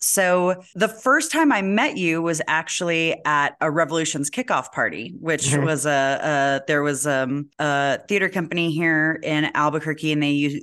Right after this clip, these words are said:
Speaker 1: they would do this global theater festival,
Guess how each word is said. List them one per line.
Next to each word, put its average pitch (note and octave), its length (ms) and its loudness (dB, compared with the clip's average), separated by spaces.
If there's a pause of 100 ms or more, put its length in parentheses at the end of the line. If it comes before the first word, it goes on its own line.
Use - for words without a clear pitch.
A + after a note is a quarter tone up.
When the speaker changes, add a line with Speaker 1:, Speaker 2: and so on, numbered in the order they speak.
(100)
Speaker 1:
they D3 160 2
would C#3 260 0
do D3 180 0
this - 400 -2 (100)
global G3+ 600 0
theater G#3 360 2
festival, G#3+ 580 0